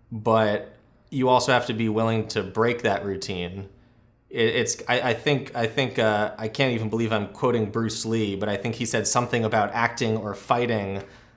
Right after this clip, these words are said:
uh, where you have to kind of learn everything about your craft, and only then can you break the rules. So I, I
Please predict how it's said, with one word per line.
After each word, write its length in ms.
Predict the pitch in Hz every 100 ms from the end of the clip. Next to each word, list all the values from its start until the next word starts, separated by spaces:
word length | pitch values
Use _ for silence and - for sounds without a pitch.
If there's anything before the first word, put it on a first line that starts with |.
| -
uh, 560 | 113 101 98 98 98 - - _ _ _ _ _ _ _ -
where 840 | 123 113 107 110 107 104 107 - - - _ _ _ _
you 140 | 123 120
have 240 | 127 123
to 80 | 120
kind 220 | - 123
of 80 | 107
learn 400 | 110 113 120 123
everything 840 | 117 107 117 113 120 113 110 110 - - - -
about 520 | 107 98 101 104 - - - - _ _ -
your 240 | 110 98
craft, 640 | - 107 110 147 - - - _ _ - -
and 140 | 120
only 180 | 123 117
then 260 | 110 113 113
can 140 | 107
you 80 | 98
break 280 | 107 101 -
the 80 |
rules. 600 | 98 98 87 - - - - _ _ _ _ _ _ _ _ _ _ _ _ _ _ _ _ _ _ _
So 160 | - 107
I, 240 | 104
I 40 | 117